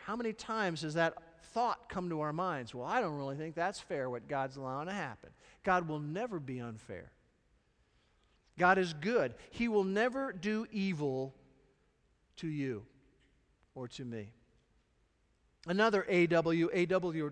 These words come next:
Tozer put it this way, "All that God is, he has always been, and all that he has been and is, he will ever be."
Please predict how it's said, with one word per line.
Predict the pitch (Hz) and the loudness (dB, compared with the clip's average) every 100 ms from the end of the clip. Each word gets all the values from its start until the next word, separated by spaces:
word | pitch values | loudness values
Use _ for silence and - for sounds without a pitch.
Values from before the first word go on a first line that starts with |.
| - | -6
Tozer | 208 220 190 143 151 | 0 2 2 -2 -4
put | - 160 | -4 -6
it | 165 | -4
this | 170 - | -8 -4
way, | 117 95 - _ _ _ _ _ _ _ _ _ | -6 -6 -12 _ _ _ _ _ _ _ _ _
"All | 233 269 254 | 8 10 8
that | 226 190 | 6 6
God | 202 202 180 | 6 8 8
is, | 165 151 151 175 - - - _ | 8 6 4 0 -6 -12 -20 _
he | - 180 | 0 2
has | 160 165 | 2 0
always | 196 208 233 247 240 240 247 240 180 | 4 6 8 6 6 6 4 0 -4
been, | 147 151 123 123 151 - _ _ - _ - | -2 -2 -2 -6 -10 -16 _ _ -20 _ -2
and | 165 | -2
all | 180 202 220 240 254 | 4 8 10 8 6
that | 247 233 | 4 2
he | 220 226 | 2 4
has | 220 180 | 2 0
been | 151 190 196 208 | 4 4 4 0
and | 208 185 190 196 | -2 0 2 0
is, | 196 160 147 147 160 190 - _ _ - | 2 4 4 2 0 -8 -14 _ _ -6
he | 196 190 | -2 2
will | 175 196 - | 2 2 2
ever | 160 147 156 165 - 151 | 0 0 -2 -2 -6 0
be." | 277 294 226 113 - - | 4 6 6 4 -4 -18